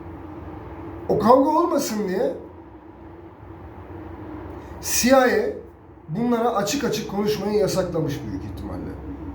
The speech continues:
Konuşmuyorlar çünkü. Yani aralarında bazıları var. İşte, "Biz şunu yaşamak istiyoruz, biz bunu,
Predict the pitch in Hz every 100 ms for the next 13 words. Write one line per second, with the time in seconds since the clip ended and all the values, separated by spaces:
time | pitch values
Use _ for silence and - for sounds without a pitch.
0 | - 170 170 - - 87 90 - - -
1 | - - - - - - - 127 123 127
2 | 127 - - 151 147 143 139 143 143 143
3 | 139 135 139 175 175 - - - - -
4 | - - - 170 - 165 165 240 - 277
5 | 294 277 262 247 240 - 254 247 214 196
6 | 269 214 277 285